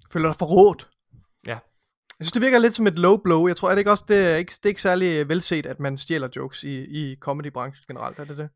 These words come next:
Speaker 2: Nej, det er jo pisse svært at være original. Og igen, så har jeg det sådan
Speaker 1: Mm.
Speaker 2: lidt, det, der, der hvor jeg føler, at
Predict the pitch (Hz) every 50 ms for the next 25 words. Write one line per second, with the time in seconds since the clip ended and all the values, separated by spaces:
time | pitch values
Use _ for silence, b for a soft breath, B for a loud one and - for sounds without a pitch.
0 | _ - - 131 135 131 131 127 - - - 175 185 - - 156 - - 143 165
1 | 190 190 131 117 107 120 117 110 113 117 117 - 123 131 147 165 147 117 101 -
2 | - 135 - 127 143 143 160 165 175 170 - 170 - 208 208 165 131 131 - 151
3 | 143 139 135 175 160 - - 175 170 156 147 - 196 196 175 143 123 127 127 -
4 | 190 175 131 110 104